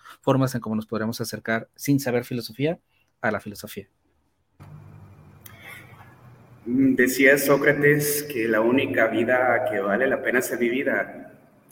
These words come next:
Speaker 2: es aquella que es analizada, ¿no? O algo así era la frase. Eh, la vida examinada es la única que merece ser vivida. Y yo les preguntaría,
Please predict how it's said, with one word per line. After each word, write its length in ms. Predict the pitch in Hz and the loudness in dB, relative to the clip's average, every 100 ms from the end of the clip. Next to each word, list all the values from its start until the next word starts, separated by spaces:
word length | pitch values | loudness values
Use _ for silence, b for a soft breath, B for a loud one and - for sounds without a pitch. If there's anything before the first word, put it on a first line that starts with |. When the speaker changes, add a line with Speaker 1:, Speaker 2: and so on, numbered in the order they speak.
| - _ | -20 _
Speaker 2:
es 180 | 92 - | -18 -16
aquella 340 | 92 107 104 104 | -14 -8 -8 -8
que 100 | 95 | -12
es 140 | - | -12
analizada, 600 | 107 101 92 98 95 95 | -10 -10 -10 -8 -8 -8
¿no? 300 | 95 - - - | -8 -14 -18 -20
O 60 | 92 | -20
algo 160 | 92 104 | -20 -20
así 180 | - | -18
era 120 | 107 104 | -16 -16
la 120 | 98 | -18
frase. 420 | - 98 98 98 98 - b b b b b _ - | -18 -18 -16 -20 -20 -20 b b b b b _ -6
Eh, 920 | 107 101 98 95 95 92 95 92 - | -4 0 0 0 -2 -4 -8 -10 -10
la 100 | 104 | -6
vida 160 | 98 120 | 2 2
examinada 580 | - 117 113 113 127 117 | 2 0 2 4 4 2
es 120 | 117 | 2
la 80 | 117 | 0
única 320 | 113 113 110 | 0 0 -2
que 260 | 104 92 90 - | -4 -8 -12 -10
merece 300 | 101 98 - | -8 -8 -8
ser 180 | - 101 | -12 -6
vivida. 460 | 107 98 95 92 - - - - - _ _ _ _ _ _ - 90 | -4 -2 -2 -2 -6 -16 -20 -20 -20 _ _ _ _ _ _ -20 -18
Y 200 | 101 104 | -10 -6
yo 140 | 107 | -2
les 180 | 110 - | -4 -4
preguntaría, 1160 | 104 98 98 95 95 98 95 92 - - - | -6 -6 -8 -8 -6 -4 -4 -6 -14 -20 -20